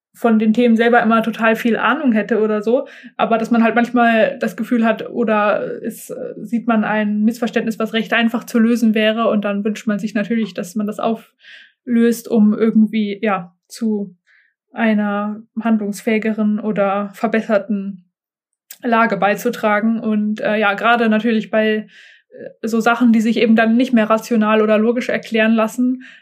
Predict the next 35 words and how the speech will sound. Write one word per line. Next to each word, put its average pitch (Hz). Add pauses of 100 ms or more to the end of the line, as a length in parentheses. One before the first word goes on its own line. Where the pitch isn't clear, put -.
(120)
ähm, 214
wo 220
man 220
sich 220
dann 220
eben 220
damit 214
beschäftigen 233
muss, 214
warum 214
glauben 214
die 214
Leute 214
trotzdem 226
daran 214
oder 214
eben 202
auch -
nicht 247
daran. 202 (420)
Äh, 202 (100)
ja, 190
das, 214
da 214
ist 220
dann 220
auch 214
irgendwo 220
manchmal 214
mein 214
Ehrgeiz 220
gepackt, 226
dass 220
ich 185
dann, 214